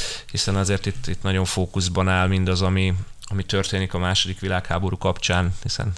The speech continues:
hihetetlenül megfordítja a sorsokat, a, a regény szereplőinek sorsát is természetesen. A forrásmunka, történelmi háttérkutatás, ez, ez hogy nézett ki nálad? Eleve azért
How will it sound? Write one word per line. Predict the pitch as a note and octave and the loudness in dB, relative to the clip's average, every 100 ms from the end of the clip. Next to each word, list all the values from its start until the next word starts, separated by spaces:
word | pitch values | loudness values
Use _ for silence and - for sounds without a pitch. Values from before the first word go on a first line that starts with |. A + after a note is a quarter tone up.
| - - | -4 -2
hihetetlenül | F2 F2+ F2+ F#2+ F2+ F2+ | -2 0 -2 0 0 2
megfordítja | F2+ - F2+ F#2 F2+ - | 0 0 -2 -2 -4 -2
a | |
sorsokat, | G2+ G2 G2 - G2 - G2 - | -2 2 2 2 0 0 0 2
a, | G2 F#2 - - - - - - | 0 0 -6 -8 -8 -8 -10 -6
a | |
regény | F#2+ F#2+ F#2+ | -2 2 2
szereplőinek | G#2+ G#2 F#2+ G2+ G2 | 4 2 2 2 4
sorsát | - G2+ G2+ - G2 G#2+ | 2 2 4 4 4 2
is | G#2+ | 0
természetesen. | - G2 G#2 G2+ G#2+ A2 - A2+ A2+ - - - - | 2 2 4 2 2 2 2 2 0 -4 -8 -8 -6
A | G2+ | -4
forrásmunka, | G2+ A#2 A#2 A#2+ A#2+ - A#2+ A2 | 0 2 4 4 4 4 2 2
történelmi | G#2+ G#2+ G#2 - A2 A2 A2 | 2 4 2 4 4 4 4
háttérkutatás, | A2 G#2+ - G#2+ G#2 A2 - G#2 G2 F#2+ F#2+ - | 4 4 4 0 0 -2 -2 0 2 2 4 4
ez, | F#2 - | 4 2
ez | G2+ | 2
hogy | - A2 | 2 2
nézett | G2+ F#2 F2+ | 4 4 2
ki | - | 0
nálad? | F#2 F2 F2 F2+ | 2 4 4 4
Eleve | G#2 G#2 G#2+ A2+ F#2 | 4 4 4 2 2
azért | - A2+ A2 - | 0 0 0 -2